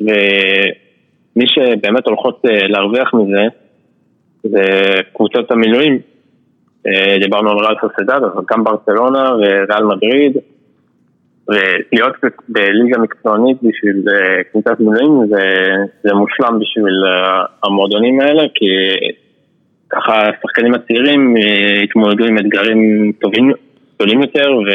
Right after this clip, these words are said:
ובכלל, מפעל הכישרונות בספרד הולך, אה, הולך לקבל מזה יתרון גדול מאוד. אז, אה,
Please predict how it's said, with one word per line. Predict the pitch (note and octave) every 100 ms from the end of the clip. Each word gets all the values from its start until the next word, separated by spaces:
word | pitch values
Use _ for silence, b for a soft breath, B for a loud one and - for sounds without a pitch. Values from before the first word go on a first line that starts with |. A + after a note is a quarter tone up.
| F#2+ F#2+ F#2+ F#2+ F#2+ F#2+ - _ _ _ _ _ _ _ _ _ _ -
ובכלל, | B2+ A#2
מפעל | G#2 G2 - A2+ A2
הכישרונות | G#2 G2+ F#2+ G2 F#2+ G2 - G2+ - G#2 A2 -
בספרד | G#2+ - G2+ G#2+ G2+
הולך, | G2+ G2+ -
אה, | G2 F#2+ F#2 F#2 F#2 - - _ _ _ -
הולך | G#2 -
לקבל | G#2+ G#2 G2+
מזה | G2+ G#2 G2 F#2+ F#2
יתרון | - G2+ G2+ F#2+
גדול | G2 G#2
מאוד. | G#2 G#2 F#2+ - _ _ _ _ _ _ _ _ _ _ _ _ _ _ -
אז, | G#2 F#2 F#2+
אה, | F2+ F2+ F2+